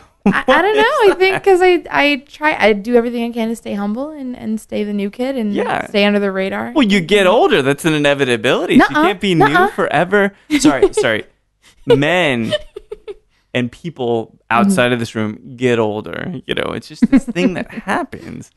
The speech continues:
Speaker 2: Right.
Speaker 1: We get grayer, we get fatter, like, all of this stuff, you know. But it's okay.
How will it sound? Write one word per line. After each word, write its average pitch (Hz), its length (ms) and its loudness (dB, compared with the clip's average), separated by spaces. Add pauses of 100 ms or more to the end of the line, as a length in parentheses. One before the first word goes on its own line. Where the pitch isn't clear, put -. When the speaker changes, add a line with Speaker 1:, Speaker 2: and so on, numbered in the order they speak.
(160)
Speaker 2:
Right. - 220 -20 (180)
Speaker 1:
We 120 100 -8
get - 220 -4
grayer, 147 500 -12
we 127 100 -14
get - 200 -18 (180)
fatter, 170 480 -14
like, - 160 -16
all 320 180 -20
of 269 120 -20
this 185 140 -20
stuff, - 460 -12
you 50 80 -20
know. - 180 -18 (720)
But - 100 -6
it's 370 160 -8
okay. - 520 -8